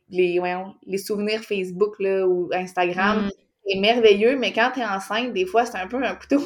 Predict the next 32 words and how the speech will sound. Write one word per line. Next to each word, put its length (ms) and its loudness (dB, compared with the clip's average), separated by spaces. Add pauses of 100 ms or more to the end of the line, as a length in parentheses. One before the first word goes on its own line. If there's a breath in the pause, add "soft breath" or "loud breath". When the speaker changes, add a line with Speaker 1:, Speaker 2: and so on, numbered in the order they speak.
Speaker 1:
<laughs> 60 -8
à 160 6
double 360 6
tranchant 520 0
de 100 4
faire 300 2
comme, 180 0 (220 loud breath)
<gasps> 200 -14
l'an 200 4
passé, 460 2
tu 80 -4
sais, 60 0
j'avais 260 4
pas 140 -2
cette 200 -4
bédaine-là, 540 2
j'avais 260 0
pas... 320 2
Euh, 240 4 (440 loud breath)
puis 320 -2
moi, 180 0
Speaker 2:
Ouais. 40 0
Speaker 1:
d'arrêter 320 2 (280)
de 60 -4
me, 120 -8
me 20 -2
comparer 720 2
à 120 0
ce 80 -12
que 120 4
j'étais 460 2
avant, 440 0